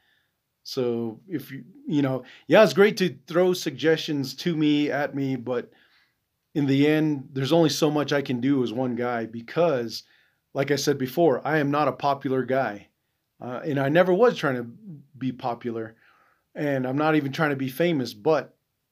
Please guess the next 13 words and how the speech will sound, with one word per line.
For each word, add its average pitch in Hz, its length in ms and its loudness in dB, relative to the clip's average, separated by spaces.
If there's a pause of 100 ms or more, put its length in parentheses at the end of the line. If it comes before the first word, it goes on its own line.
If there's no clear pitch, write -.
(120)
as 143 160 -2
I 139 80 2
said 139 260 0
in, 131 140 0
uh, 123 220 -4
segment 131 440 -4
one 151 180 -2
here, 120 460 -6
uh, 117 200 -8
Power 135 360 -2
of 123 140 -10
Persistence, 120 640 -8
that 117 220 -8